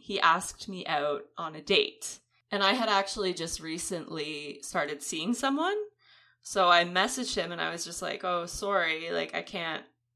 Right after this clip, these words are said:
go on a date with you. I'm actually seeing someone." And the flip that happened,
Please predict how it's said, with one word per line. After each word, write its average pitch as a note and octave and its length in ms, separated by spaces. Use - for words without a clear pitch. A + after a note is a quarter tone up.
go F3+ 120
on E3 140
a C#4 80
date G3 260
with F#3 160
you. D#3+ 140
I'm E3 140
actually D#3+ 500
seeing G#3+ 460
someone." D3+ 680
And E3 460
the F#3+ 120
flip F3+ 760
that G3 220
happened, C4+ 720